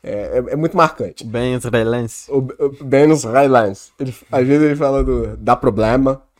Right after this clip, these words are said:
Speaker 1: para resolver, dá problema." Tô brincando, Ben, mas, pô, eu te amo, cara.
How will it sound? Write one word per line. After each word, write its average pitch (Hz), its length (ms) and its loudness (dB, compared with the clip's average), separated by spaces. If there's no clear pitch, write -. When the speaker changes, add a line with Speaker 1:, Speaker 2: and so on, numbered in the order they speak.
Speaker 1:
para 185 240 4
resolver, 180 460 0
dá 180 100 2
problema." 160 600 -2
Tô 131 80 -2
brincando, 131 380 -2
Ben, 113 140 -2
mas, 107 280 -4
pô, 117 140 -6
eu - 20 -6
te 139 180 -4
amo, 98 200 0
cara. 87 220 -6